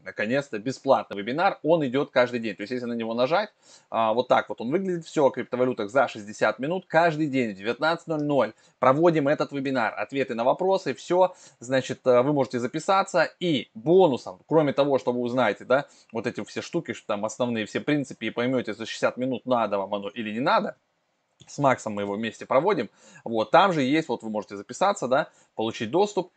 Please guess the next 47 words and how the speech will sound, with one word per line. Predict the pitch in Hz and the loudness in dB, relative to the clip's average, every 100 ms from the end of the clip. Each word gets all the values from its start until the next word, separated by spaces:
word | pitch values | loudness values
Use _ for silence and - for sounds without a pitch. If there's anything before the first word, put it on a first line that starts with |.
| _ - | _ -2
и | 170 | 2
вы | 160 202 | 2 4
получите | 156 160 170 170 160 | 4 4 2 -2 -4
бонусы. | 147 156 127 95 101 | 2 4 4 0 -10
То | - | -10
есть | 104 | -10
все, | - - - 156 | -10 -6 2 2
кто | - 101 | 2 -6
смотрит | - 127 107 101 | 2 2 2 -4
этот | 104 107 | -6 -4
вебинар, | 123 120 135 185 196 - | -4 -2 2 2 2 -2
для | 127 135 | -2 -2
них | 175 | -2
существует | - 127 120 - 175 - | -6 -8 -8 -4 -4 2
отдельная | 139 131 143 123 107 | 0 2 0 0 0
эксклюзивная | 104 - 139 127 120 107 101 | -4 -4 -2 0 0 -2 -4
ссылка | - 160 180 170 - _ | -2 -2 0 -4 -4 _
на | 120 143 156 | 0 0 0
спецпредложение. | - 135 - 123 123 117 110 101 - | -2 -4 -4 0 2 2 -2 -6 -14
То | 110 | -14
есть | - | -14
всё, | - 180 143 | 0 4 4
что | - 117 | 2 -4
есть | 104 | -4
вот | 120 113 | -6 -4
здесь | 117 104 | -6 -6
вот | 101 | -10
в | 107 | -2
Академии, | 127 156 190 143 | 0 0 -2 0
вы | 127 | 0
можете | 135 135 147 | -2 -4 -6
получить | 113 120 156 | -6 -4 -6
с | - | -6
пятидесятипроцентной | 123 127 123 - 113 104 117 107 | -8 -6 -8 -8 -8 -6 -6 -6
скидкой. | - 104 - 90 | -10 -14 -14 -14
То | |
есть | 98 - - | -16 -14 -6
и | 185 | 2
дос-, | 175 170 - | 2 2 0
доступ | 160 160 160 - | 0 0 -2 -6
в | |
чат, | - 147 139 - - | 0 2 2 -6 -6
и | - 165 | 2 6
годовую | 175 175 170 | 8 8 6
подписку | 160 156 - 165 - | 4 0 -4 -8 -6
плюс | 139 151 143 | -6 -4 -2
чат, | 156 143 139 | 2 4 2